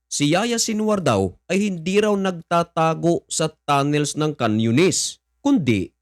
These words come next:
nasa ground daw ito at naglilid ng maraming Hamas member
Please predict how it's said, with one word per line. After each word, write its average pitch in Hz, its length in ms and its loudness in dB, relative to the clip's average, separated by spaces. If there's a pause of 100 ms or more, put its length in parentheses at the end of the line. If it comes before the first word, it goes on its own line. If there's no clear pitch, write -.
(340)
nasa 196 420 -2
ground 175 720 0
daw 202 220 2
ito 104 580 0
at 160 240 -4
naglilid 160 960 0 (220)
ng 190 160 0 (100)
maraming 185 480 -2
Hamas 185 560 -2
member 175 640 0